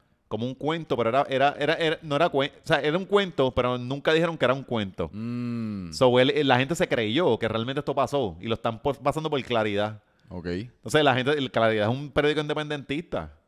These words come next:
Speaker 1: Entonces la gente se está viviendo de
Speaker 2: O sea,
Speaker 1: que,
Speaker 2: lo
Speaker 1: "Diablo, espérate, sí, ellos nos invadieron antes". Salió gente diciendo que eso era verdad.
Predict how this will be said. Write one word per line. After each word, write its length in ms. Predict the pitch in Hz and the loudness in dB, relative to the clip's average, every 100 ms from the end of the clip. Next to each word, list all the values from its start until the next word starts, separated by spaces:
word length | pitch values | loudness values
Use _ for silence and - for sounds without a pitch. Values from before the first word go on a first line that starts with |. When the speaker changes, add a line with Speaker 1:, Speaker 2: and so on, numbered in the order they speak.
| _ | _
Speaker 1:
Entonces 220 | _ 107 156 | _ -2 0
la 100 | 117 | 0
gente 140 | 113 | -2
se 100 | 139 | -8
está 200 | 151 156 | -4 0
viviendo 400 | 156 160 165 180 | 2 2 0 0
de 80 | 160 | 0
Speaker 2:
O 40 | 113 | 0
sea, 0 | |
Speaker 1:
que, 40 | |
Speaker 2:
lo 40 | 113 | -2
Speaker 1:
"Diablo, 260 | - 262 214 | -2 -4 -2
espérate, 400 | 302 - 294 185 139 | -2 0 2 0 2
sí, 120 | 359 403 | 2 2
ellos 240 | 262 190 214 | 2 0 0
nos 100 | 240 | -6
invadieron 480 | 214 220 220 208 | -4 0 0 0
antes". 440 | 202 359 - 214 190 - - | -6 -8 -8 -10 -10 -20 -20
Salió 280 | - 127 131 | 2 2 4
gente 160 | 143 165 | 0 0
diciendo 200 | 165 185 | 0 0
que 60 | 151 | 0
eso 120 | 165 | 0
era 80 | - | 0
verdad. 520 | 139 104 139 101 | 0 0 -2 -2